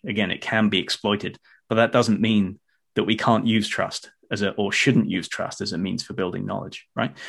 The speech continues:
So, all right, takeaways from all of this, right? Um, how can we protect ourselves from false knowledge? There's some fairly basic things that go on there, right? So unusual claims require unusual evidence.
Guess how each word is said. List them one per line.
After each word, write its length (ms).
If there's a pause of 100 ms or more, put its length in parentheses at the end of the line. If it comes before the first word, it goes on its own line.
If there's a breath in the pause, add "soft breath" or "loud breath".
(180 loud breath)
So, 380 (840 soft breath)
all 80
right, 120 (220)
takeaways 440
from 160
all 100
of 80
this, 340
right? 220
Um, 440 (260)
how 200
can 140
we 100
protect 420
ourselves 420
from 180
false 320
knowledge? 400
There's 340
some 160
fairly 540
basic 340
things 220
that 120
go 120
on 100
there, 140
right? 220
So 200 (380 soft breath)
unusual 680 (200)
claims 460
require 380
unusual 380
evidence. 460